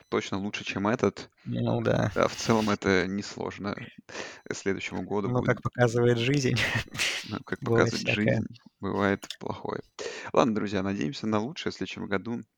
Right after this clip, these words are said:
Speaker 1: Да, все, спасибо, что весь этот год отслушали. Как говорится, год был не самый простой, но мы справимся и надеемся на самое лучшее в предстоящем году. Так что не забывайте, первого января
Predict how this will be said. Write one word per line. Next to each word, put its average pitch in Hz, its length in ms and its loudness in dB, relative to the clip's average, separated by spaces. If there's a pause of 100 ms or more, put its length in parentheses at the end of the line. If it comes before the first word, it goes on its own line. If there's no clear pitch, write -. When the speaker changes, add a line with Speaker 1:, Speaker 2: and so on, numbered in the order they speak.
(760)
Speaker 1:
Да, 104 260 -2
все, 110 240 -2
спасибо, 101 380 -2
что - 140 -8
весь 98 140 -4
этот 101 100 -4
год 101 160 -6
отслушали. - 680 -4 (840)
Как 90 180 0
говорится, 95 440 -4 (460)
год 104 160 0
был 101 120 2
не 101 60 -2
самый 135 220 0
простой, 107 460 0
но 151 260 -2 (800)
мы - 80 -2
справимся 110 520 2
и 92 40 -4
надеемся 98 580 -6 (640)
на 104 80 0
самое 110 320 4
лучшее 101 400 -2
в - 120 -20
предстоящем 101 500 -2
году. 107 320 -2 (300)
Так 107 200 4
что - 180 -6
не 107 100 -2
забывайте, 101 540 -2 (520)
первого 117 280 6
января 104 600 2